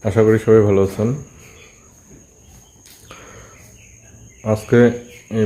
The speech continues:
বারোশো ক্যাপাসিটি একটা ইনকিউবেটর তুলে ধরবো। এটা আজকে ডেলিভারি হবে কিশোরগঞ্জে, এক টাইগার মুরগির খামারে যাবে, দিন ইসলাম ভাই। ওনার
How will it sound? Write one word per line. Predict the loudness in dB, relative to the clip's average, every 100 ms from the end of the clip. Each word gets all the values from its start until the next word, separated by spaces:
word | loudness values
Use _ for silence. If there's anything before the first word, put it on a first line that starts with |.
| 0
বারোশো | 0 0 -2 -4
ক্যাপাসিটি | 0 -2 -2 -6 -6
একটা | -2 -2
ইনকিউবেটর | -2 -2 -2 -2 -2
তুলে | -2 -2
ধরবো। | -2 -4 -6 -10 -20 -20 -20 -20 -20 -8
এটা | -4 -4
আজকে | 0 0 0 -2 -14 -20 -20 -20 _ -20 -20 -20 -20 -20 -20 _ _ -10
ডেলিভারি | -2 2 4 4 4 2
হবে | 0 -2
কিশোরগঞ্জে, | -4 -2 -2 -2 -2 -6 -8 -14 -20 _ _ _ _ -20 -20 -20 -20 -20 -20 -20 -20 -20 _ -20 -20 _ -14
এক | -2
টাইগার | 2 4 2
মুরগির | 2 0 0
খামারে | -2 0 0 0
যাবে, | -2 -6 -10 -20 -20 -20 _ _ _ -20 _ -20 -20 _ _ _ _ _ _ _ _ _ _ _ -8
দিন | 0 2 2 0
ইসলাম | 0 0 2
ভাই। | 0 -2 -8 -20 -20 _ _ _ -20 -20 -20 -20 _ -6
ওনার | 0 2